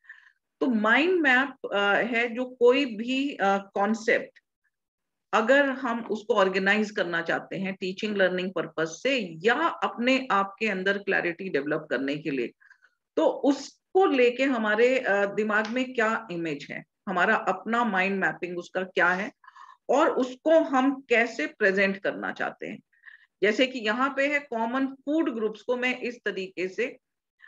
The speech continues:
अ, represent करना, अ, चाहती हूँ, लेकिन ये एक, अ,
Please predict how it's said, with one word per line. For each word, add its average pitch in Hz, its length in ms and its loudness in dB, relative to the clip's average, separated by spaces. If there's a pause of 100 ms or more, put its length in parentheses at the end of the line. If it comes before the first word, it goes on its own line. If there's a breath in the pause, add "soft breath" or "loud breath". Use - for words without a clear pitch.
(100 loud breath)
अ, 185 380 0
represent 196 600 -4
करना, 175 520 -6
अ, 151 400 -6 (140)
चाहती 113 320 -6
हूँ, 131 200 -14
लेकिन 220 300 -4
ये 247 380 -4 (460 loud breath)
एक, 254 400 0
अ, 202 440 2